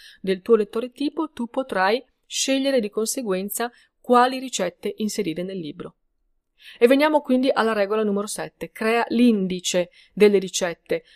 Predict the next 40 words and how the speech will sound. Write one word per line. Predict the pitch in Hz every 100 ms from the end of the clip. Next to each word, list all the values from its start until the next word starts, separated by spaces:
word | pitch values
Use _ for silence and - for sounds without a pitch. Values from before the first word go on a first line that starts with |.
| -
Dopo | - -
che | 220 220
hai |
capito | 208 202 233 202 180
che | - 226
tipo | - 277 247 190
di | 190
ricette | 190 - 214 -
puoi | - - 247 247 180 156 175
inserire | 180 180 190 220 208
nel | 180 185
tuo | 202
libro, | 240 226 277 339
a | 208
seconda | - - 202 202 175
del | 170 190
lettore | 175 - 214 196 165
a | -
cui | - 220 170
ti | - 180
stai | -
rivolgendo, | 214 247 294 226 226 285 330 - - - -
allora | - 247 269 311
puoi | 302 247 233 247
scegliere | - - 247 240 262 294 233
dal | 165 175
tuo | 247 208
repertorio | 175 - 185 - 208 190
personale, | - - 196 226 214
dai | 175 180
tuoi | - 190
quaderni | - 196 190 214 240 214 190 - - - -
e | 190
dai | 190 196
tuoi | - 214 208 185 - _ _ _ _ _
raccoglitori, | - 214 - - 220 226 220 254 214 240 339
le | - 247
ricette | 294 - 208 180 - 254 -
più | 190 -
adatte. | - - 156 - _ -